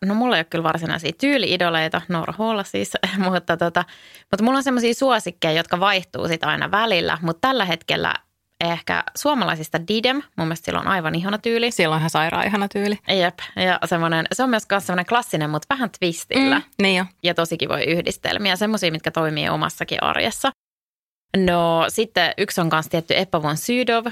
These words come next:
Speaker 1: jolla on tosi kivoja vaatteita myös. Ja erityisesti mä tykkään nyt, kun sillä on ollut vähän semmosia rohkeampia kokeiluja, kuten semmonen, sillä oli Ellegaalla semmonen seiskytluvun henkinen haalari, se oli tosi makea.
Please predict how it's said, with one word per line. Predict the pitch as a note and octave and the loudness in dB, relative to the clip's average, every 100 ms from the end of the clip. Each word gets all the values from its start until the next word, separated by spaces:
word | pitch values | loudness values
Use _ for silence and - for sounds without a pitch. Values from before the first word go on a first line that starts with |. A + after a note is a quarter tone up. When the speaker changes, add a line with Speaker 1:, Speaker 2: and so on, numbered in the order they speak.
| - - | -10 -6
Speaker 1:
jolla | G3 F#3+ F3+ | 0 2 2
on | F3 | 0
tosi | F3+ F3 | 0 -2
kivoja | E3+ E3 E3 D#3+ | 0 2 2 2
vaatteita | D#3+ D#3+ - D#3+ D#3+ | 2 0 0 0 0
myös. | D#3+ D#3+ D#3+ - - - | 0 2 0 -2 -10 -2
Ja | - | 0
erityisesti | E3 D#3+ D#3 - | 0 0 -2 -4
mä | D3+ | -4
tykkään | D3+ - C#3 | -4 -4 -4
nyt, | D3 | -6
kun | - | -6
sillä | D3 C#3+ | -2 0
on | |
ollut | D3 | 0
vähän | - D#3+ | -2 -4
semmosia | D#3 D#3 D#3 | -4 -2 0
rohkeampia | D3+ D#3 - - C#3+ C3+ A2 - | 0 -2 -4 -4 -2 -2 -2 -2
kokeiluja, | D#3 - D2 C3+ - | -2 0 -2 -2 -4
kuten | - - F3 | -4 -4 -2
semmonen, | - E2+ A2 - - F#3 | -4 -2 -4 -2 -4 -4
sillä | D#3+ C3 | -4 -2
oli | D3 | 0
Ellegaalla | - D3 G#2 - C2 G3+ | 0 0 -2 0 0 -2
semmonen | - - | -4 -4
seiskytluvun | F3 - F3 F#3+ - F3+ F3+ G3 | -2 -2 -2 -4 -2 -2 -2 -2
henkinen | G3 F#3 G#3 A3 | -2 -2 -2 -2
haalari, | G#3 F#3+ F3+ G#3 A3+ | 2 2 2 2 0
se | A#3+ D3 | -2 -4
oli | A#2+ | -4
tosi | - E3+ | -4 -2
makea. | G#3 A3+ B3 | -2 0 0